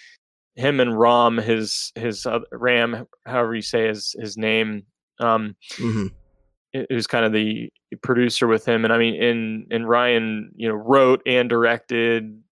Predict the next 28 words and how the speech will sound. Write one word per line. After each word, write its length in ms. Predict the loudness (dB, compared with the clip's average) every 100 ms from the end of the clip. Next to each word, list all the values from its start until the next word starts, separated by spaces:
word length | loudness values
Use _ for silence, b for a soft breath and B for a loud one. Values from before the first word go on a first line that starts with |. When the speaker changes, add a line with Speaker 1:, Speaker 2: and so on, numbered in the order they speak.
| _
Speaker 1:
The 100 | -4
Last 360 | 0 0 0 0
Jedi, 680 | 2 4 4 4 2 0 -2
and 320 | -2 -2 -4
it 140 | -6 -6
was, 380 | -8 -8 -10 -10
you 100 | -6
know, 140 | -6
different 500 | -2 -2 0 -2 -4 -2
from 460 | -4 -2 -8 -12 -18 _ _ _ _ _ _ -6
many 240 | -2 0
other 180 | 2 0
Star 260 | 0 0 2
Wars 180 | 0 -2
films 300 | -2 -2 -4
in 120 | -4
many 220 | -4 -2
ways. 420 | 0 2 2 0
And, 200 | -2 -4 -8 B B B B
um, 440 | 2 2 0 -6 -12 _ _ _ _ _ _ _ -4
I 60 | 0
think 120 | 2
that's 140 | 2 0
just 180 | -2
one 160 | -2 -2
prime 260 | -2 -4 -4
example 600 | -6 -4 -4 -4 -2 -2
of 200 | -2